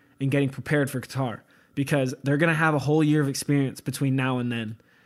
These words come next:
And those younger guys are gonna be that much older. They're gonna have that many more Champions League games under their belt. They're gonna have that much more starting time under their belt for teams like Club Brugge and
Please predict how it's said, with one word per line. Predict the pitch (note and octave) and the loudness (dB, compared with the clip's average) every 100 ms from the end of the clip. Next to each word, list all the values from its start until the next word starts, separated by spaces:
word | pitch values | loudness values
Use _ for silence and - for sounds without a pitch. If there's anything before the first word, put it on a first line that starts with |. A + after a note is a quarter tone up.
| _ _ | _ _
And | C#3+ | 0
those | C#3+ C#3+ | 2 4
younger | C#3 D3 D#3 | 2 2 2
guys | D3+ D#3 D3+ C#3 | 2 2 2 2
are | |
gonna | C#3 | 0
be | B2+ B2 | 0 -2
that | A#2 D#3 | -2 -2
much | D#3 D3 | 0 0
older. | E3 D#3+ E3 E3 E3 _ _ | 0 2 2 0 -4 _ _
They're | C3+ C#3 | -4 -2
gonna | B2 | 0
have | C3+ A2+ | -2 -2
that | C3+ D#3+ | 0 2
many | D#3 | 2
more | D#3 D#3 | 2 0
Champions | C#3 D#3+ D3+ D#3+ D3 | 0 0 0 0 0
League | D#3 | 0
games | D3+ D#3 D#3 | 0 0 0
under | D#3 | 0
their | D3+ | 0
belt. | D3 D#3 | 0 0
They're | D3+ | 0
gonna | C3+ B2 | -2 -2
have | C3+ | -2
that | B2 C#3+ D3 | 2 0 0
much | D3+ - | -4 -2
more | D3 | -2
starting | C3+ D3+ D3 E3 | -2 0 2 2
time | D#3 E3 D#3+ | 0 0 0
under | D#3 D3+ | 0 0
their | D#3 | 0
belt | D3 D3+ D3+ | 0 0 0
for | C#3+ C3+ - - - - | -2 -2 -6 -20 -20 -18
teams | - D#3 D3 C#3 | -2 0 2 2
like | C3+ | 0
Club | - D3+ C3+ | 0 0 2
Brugge | C#3+ D3 D3 C#3+ C#3 - - - - | 2 4 4 2 0 -6 -10 -20 -6
and | C3+ C3 B2+ B2 B2 A#2+ | -2 0 0 -2 -4 -6